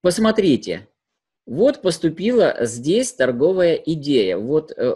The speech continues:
вот здесь, вот, вот, вот вы видите, пятьсот двадцать два, э, с чем-то. Я че-то посмотрел,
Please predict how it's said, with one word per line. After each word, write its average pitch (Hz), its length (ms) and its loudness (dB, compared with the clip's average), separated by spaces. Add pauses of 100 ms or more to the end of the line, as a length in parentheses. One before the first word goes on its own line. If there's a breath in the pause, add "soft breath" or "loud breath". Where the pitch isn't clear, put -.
(160)
вот 147 260 -2
здесь, 139 420 -2
вот, 123 280 -4
вот, 120 380 -6 (220)
вот 120 260 -6
вы 120 100 -6
видите, 101 380 -6
пятьсот 135 360 -4
двадцать 123 400 -2
два, 196 340 -2 (420 loud breath)
э, 113 260 -6
с - 80 -16
чем-то. 95 560 -4 (560)
Я 156 280 2
че-то 131 260 -2
посмотрел, 151 840 -2